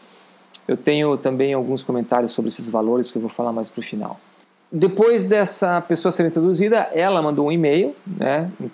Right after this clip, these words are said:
explicando mais ou menos como seria o processo, como seria toda essa, essa manhã que passaríamos juntos. Deu novamente o endereço, explicou como é que entrar, entrei no prédio, et cetera, né, digamos assim, informações mais operacionais.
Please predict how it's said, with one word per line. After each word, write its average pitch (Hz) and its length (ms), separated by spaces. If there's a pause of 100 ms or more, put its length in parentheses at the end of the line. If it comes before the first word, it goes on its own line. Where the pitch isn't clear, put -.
(540)
explicando 151 460
mais 139 160
ou 139 40
menos 139 220
como 143 180
seria 143 200
o 131 40
processo, 156 520
como 143 180
seria 135 240
toda 139 220
essa, 131 400
essa - 240
manhã 135 360
que 156 120
passaríamos 127 580
juntos. 156 460 (520)
Deu 151 200
novamente 139 360
o 143 40
endereço, 185 500
explicou 143 320
como 135 140
é 156 40
que - 120
entrar, 131 280
entrei 123 240
no 123 160
prédio, 170 640
et - 120
cetera, 170 500
né, 147 200 (680)
digamos 131 400
assim, 127 140
informações 135 520
mais 131 160
operacionais. 127 1120